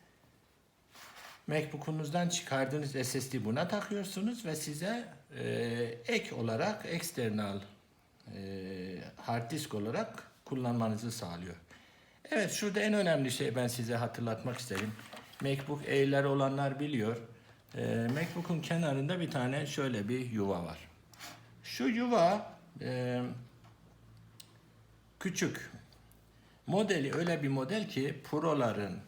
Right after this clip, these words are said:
ve, e, C çıkışı değil bu yani, onu demek istiyorum. Bir, şimdi çok merak ediyorum,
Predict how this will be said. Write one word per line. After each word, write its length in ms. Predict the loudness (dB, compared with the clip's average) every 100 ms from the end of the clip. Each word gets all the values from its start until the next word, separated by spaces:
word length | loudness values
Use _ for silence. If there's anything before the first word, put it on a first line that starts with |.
| -18 -20 -20 -20 -14
ve, 340 | -4 0 0 -2 -12 -20 -20 -20 -20 -20 -10
e, 320 | -6 -4 -4
C 280 | 0 2 2
çıkışı 480 | 0 -2 -2 -2 2
değil 300 | 4 4 0
bu 80 |
yani, 240 | -4 -6 -2
onu 240 | 0 0
demek 260 | 0 -4 -6
istiyorum. 440 | -10 -8 -6 0 0 0 -10 -20 -20 _ _ -2
Bir, 260 | -2 -2 -8 -8
şimdi 460 | 2 4 4 2
çok 300 | 2 2 2
merak 380 | 2 4 2 0
ediyorum, 300 | 0 2 0